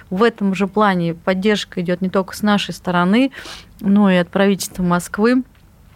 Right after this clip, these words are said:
А, социальная реклама, которая везе-, э, висит в городе, ее можно увидеть. У нас в городе очень много социальной рекламы, которая рассказывает о различных добрых делах, фондах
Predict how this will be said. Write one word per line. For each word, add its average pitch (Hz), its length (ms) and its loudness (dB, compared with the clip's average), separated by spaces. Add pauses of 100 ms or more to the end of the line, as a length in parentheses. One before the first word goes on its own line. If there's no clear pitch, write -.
(200)
А, 190 280 4
социальная 190 500 0
реклама, 196 460 0
которая 185 400 -2
везе-, 175 420 0
э, 175 400 0
висит 180 340 -4
в 165 80 -8
городе, 208 520 2
ее 185 100 0
можно 170 400 -2
увидеть. 220 420 -2
У 196 40 -10
нас 180 220 -2
в - 100 -20
городе 180 260 0
очень 196 380 -2
много 180 260 -2
социальной 170 400 0
рекламы, 202 400 0
которая 175 300 0
рассказывает 180 600 -2
о 180 60 0
различных 180 480 0
добрых 170 300 0
делах, 190 340 0
фондах 214 320 2